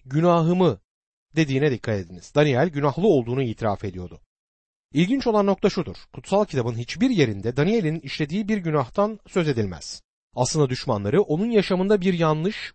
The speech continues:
bulabilmek için her yolu denediler ancak bir şey bulamadılar. Sık sık söylediğim bir şey var. O da kimsenin on emre uyarak kurtulmamış olduğudur. Eski Antlaşmada on emre uyarak kurtulmuş birine ait bir örnek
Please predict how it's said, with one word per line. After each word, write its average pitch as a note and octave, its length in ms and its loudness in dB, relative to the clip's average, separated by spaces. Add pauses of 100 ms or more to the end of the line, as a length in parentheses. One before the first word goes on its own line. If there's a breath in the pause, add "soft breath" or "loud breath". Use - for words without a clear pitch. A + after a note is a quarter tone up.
bulabilmek C#3+ 420 2
için - 180 -8
her A#3 260 2
yolu C#3+ 240 2
denediler A#2+ 500 2
ancak B2+ 440 -2
bir B2 100 2
şey A#2 240 -4
bulamadılar. F#2 560 -10 (720)
Sık - 240 -2
sık B3 180 2
söylediğim F#3 500 2
bir D3 100 0
şey A2+ 240 0
var. E2+ 260 -12
O D3+ 140 2
da C#3 220 2 (100)
kimsenin D#3+ 540 -2 (340)
on A#3 300 2
emre A#2+ 260 0
uyarak E3+ 560 0 (200)
kurtulmamış A2 540 -4
olduğudur. F#2+ 440 -6 (800)
Eski D3+ 300 2
Antlaşmada C3+ 800 0 (200)
on A3 260 2
emre B2 220 0
uyarak C#3 420 0
kurtulmuş E3+ 480 -4
birine A2+ 200 -2
ait C3 300 0
bir G3+ 80 2
örnek C3 500 0